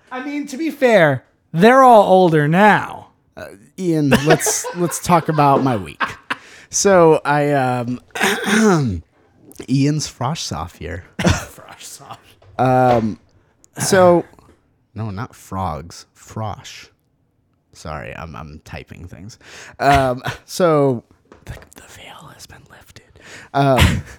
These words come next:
Speaker 2: <laughs> so I, I went over there. It was, it was great. You know, we got in, and, like, so me, Ian, you know, you know me,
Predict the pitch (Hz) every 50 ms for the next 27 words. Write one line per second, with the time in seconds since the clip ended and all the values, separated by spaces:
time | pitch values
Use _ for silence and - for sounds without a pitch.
0 | _ _ _ _ _ _ _ _ _ _ _ _ _ _ _ - - - - -
1 | 190 185 175 170 147 170 175 139 170 190 214 214 202 196 190 185 190 180 151 175
2 | 180 165 156 143 156 143 160 143 131 113 101 - 123 - - 254 233 220 208 208
3 | 196 156 180 190 180 175 170 170 156 160 156 165 165 165 139 160 165 165 170 160
4 | - - - 220 202 190 160 - 175 202 208 214 208 208 196 - - 165 185 180
5 | 180 180 175 151 - _ _ _ - 170 175 170 170 - 165 165 165 156 147 147
6 | 143 139 135 131 131 123 -